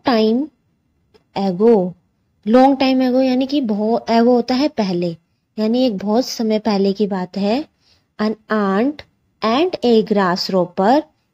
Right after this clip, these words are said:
lived in a garden। क्या था? आंट, आंट यानी कि चींटी, and grasshopper यानी टिड्डा। Lived यानी रहना, in a garden close to some grain field।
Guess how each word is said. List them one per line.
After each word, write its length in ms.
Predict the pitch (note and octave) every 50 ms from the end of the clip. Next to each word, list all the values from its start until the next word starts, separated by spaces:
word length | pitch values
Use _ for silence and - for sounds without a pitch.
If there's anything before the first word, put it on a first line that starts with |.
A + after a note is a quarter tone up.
| -
lived 480 | G3+ G#3 G3+ A3 A3+ B3 C#4 D#4 D4+ C4
in 220 | A3 A3 G#3+ G3
a 200 | G3+ B3 D#4 G4 F#4+ - _ _ _ -
garden। 720 | F3+ E3 E3 F#3+ F3 E3+ E3 E3 E3+ G3+ A#3 A3+ G3+ F3+ E3 - - _ _ _ _ _ _ _ _ -
क्या 140 | A3+ G#3+ G#3+
था? 220 | G#3+ C4 C#4+ D4+
आंट, 720 | - - - G#3 G#3 G3+ G3 G#3 A#3+ C#4+ D4+ - - E4 D#4+ _ _ -
आंट 280 | A3+ A3+ A3 A3 A3 B3
यानी 260 | A#3 A#3 A#3 A#3 A#3+
कि 220 | A#3+ D4 F#4 G#4 G#4 _ _ _ _ _ -
चींटी, 540 | - - G3+ F#3+ F#3+ F3+ - A#3 C4 D#4+ F#4+ - _ - - - _ _ _ - G3+
and 220 | G#3+ A3 B3 B3
grasshopper 720 | G3 G3+ G#3+ G3 F3 F#3+ - - G3 F#3+ F#3 - G3+ G3+
यानी 300 | G3+ G3 G3+ B3 D#4+ F4
टिड्डा। 680 | F4 - A3+ F#3+ F3 D#3+ D#3+ D#3+ - G3+ G3+ F3 E3 D#3+ - _ _ _ _ _ _ _ _ -
Lived 400 | G#3 G3 A#3 A#3+ C4+ C#4+ C4 A#3
यानी 300 | C4+ C4 C4 B3+ B3+ C4+
रहना, 440 | B3+ A3+ G#3+ G#3+ A3+ A#3+ B3+ B3+ B3+ B3+ _ _ _ _ _ _ _ _ -
in 240 | A3 A3 A3+ A#3+ A#3
a 80 | G3 F3
garden 520 | G#3 G3 F#3 F#3+ F#3 G#3 A#3 C#4 D#4+ E4 - _ _ _ - A3
close 400 | G#3+ G#3 G3 G3 G#3+ - - -
to 100 | A#3+ B3
some 480 | B3 - - G3+ A3+ C#4 D#4 C4+ G#3 E3+ G3
grain 420 | G3 G3+ F#3+ F#3 F3+ F3+ F3 F3 F3
field। 600 | - - - B3 C4 C4+ B3 G#3 F3 D#3+ E3+